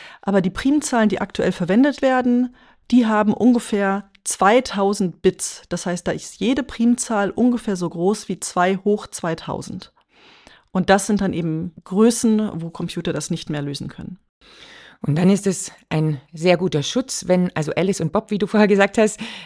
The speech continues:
Speaker 2: zusammen diese Zahl als privaten Schlüssel haben. Der öffentliche Schlüssel ist diese große Zahl und man braucht den privaten Schlüssel, um zu wissen, aus welchen zwei Zahlen wurde diese große Zahl zusammengerechnet.
Speaker 1: Genau. Aber in diesem Fall ist es so, dass nicht Alice und Bob sich dieses Geheimnis teilen würden,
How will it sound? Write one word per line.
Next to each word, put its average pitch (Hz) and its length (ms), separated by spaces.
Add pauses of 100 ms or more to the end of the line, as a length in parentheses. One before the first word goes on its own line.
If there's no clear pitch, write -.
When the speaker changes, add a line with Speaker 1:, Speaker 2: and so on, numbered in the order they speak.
Speaker 2:
zusammen 185 480
diese 165 320
Zahl 180 320
als - 320
privaten 175 440
Schlüssel 220 500
haben. 196 420
Der - 180
öffentliche 185 480
Schlüssel 165 320
ist - 200
diese 160 140
große 156 300
Zahl 220 320
und 185 100
man 160 120
braucht 165 200
den 151 100
privaten 156 420
Schlüssel, 185 300
um 147 80
zu 139 120
wissen, 156 260 (280)
aus - 160
welchen 160 220
zwei 143 220
Zahlen 143 380
wurde 143 240
diese 135 220
große 127 300
Zahl 127 200
zusammengerechnet. 110 680 (920)
Speaker 1:
Genau. 208 420 (520)
Aber 262 340
in 214 120
diesem 285 260
Fall 294 180
ist - 180
es 254 140
so, 277 220
dass 226 220
nicht 311 260
Alice 247 240
und 208 100
Bob - 340
sich 202 300
dieses 196 260
Geheimnis 180 440
teilen 226 420
würden, 285 260